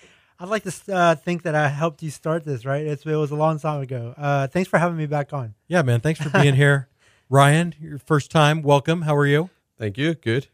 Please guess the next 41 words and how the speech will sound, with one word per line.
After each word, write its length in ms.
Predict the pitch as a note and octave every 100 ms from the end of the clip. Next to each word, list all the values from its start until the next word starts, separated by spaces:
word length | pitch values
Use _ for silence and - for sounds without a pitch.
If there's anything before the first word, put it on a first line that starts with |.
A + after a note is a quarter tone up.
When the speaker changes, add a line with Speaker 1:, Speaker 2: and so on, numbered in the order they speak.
| _
Speaker 3:
good. 220 | G#2 A#2+ _ _ -
Speaker 2:
Thanks 180 | C#3+ -
for 100 | C#3
being 220 | C3+ C3+
here. 360 | C3+ C3+ D3 - _ _ _ _ _ _
Uh, 160 | E3 F3 -
I 80 |
think, 200 | B3 C4
Thomas, 300 | - D4 D#4 -
this 160 | C4+
is 100 | C4+
a 40 | B3+
good, 220 | A#3 F#3 -
this, 260 | F3+ - -
that 200 | G3 F#3 _ _ _ _ -
the 200 | D#3 E3+
introduction 500 | G#3 - G#3+ - G3+
of 100 | F3
Ryan 300 | E3+ F3+ E3+
is 100 | C#3+
kind 180 | - D#3+
of 80 | C#3+
a 40 |
good, 480 | B2+ D3 D3 C#3+ C#3+ _ _ _ _ _
a 120 | C3+
good 260 | C3 F3 -
place 260 | - D#3+ -
to 80 | C#3
start. 640 | - - D3+ C#3 C3 C3+ _ _ _ _ _ _ _ _ -
How 160 | - G#3
did, 220 | A3 F3
how 180 | C#3 G3
did 160 | F#3
he 120 | D#3 F3
come 340 | - E3+ E3
to 100 | -
be 320 | B2 C3 B2+
involved 500 | C3+ A#2 A2+ A2+ G2+ G#2+
with 180 | F#2+
Peli 240 | - A2+ F#2+
Peli? 380 | G#2 F2+ E2